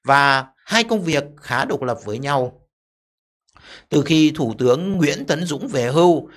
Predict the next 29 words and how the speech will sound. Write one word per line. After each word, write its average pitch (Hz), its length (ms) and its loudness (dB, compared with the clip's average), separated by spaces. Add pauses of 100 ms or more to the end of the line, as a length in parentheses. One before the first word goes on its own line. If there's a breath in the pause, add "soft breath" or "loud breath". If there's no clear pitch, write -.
hay 220 140 -2
gọi 147 280 0
là 123 440 2 (300)
về 131 200 2
làm 127 180 2
người 120 140 0
tử 107 220 -6
tế, 117 400 0 (120)
đến 123 340 -2
thời 196 120 0
kỳ 123 360 -2
ông 147 280 0
Nguyễn 127 160 -4
Xuân 143 160 -6
Phúc 220 280 -2
làm 113 180 -2
Thủ 107 200 -6
tướng, 131 300 2 (280 loud breath)
thì 190 200 2
công 240 200 2
việc 165 220 0
bên 180 180 -2
chính 180 140 -6
phủ 135 320 2
còn 120 220 2
khá - 240 -2
độc - 220 2
lập 127 220 2
một 113 120 -8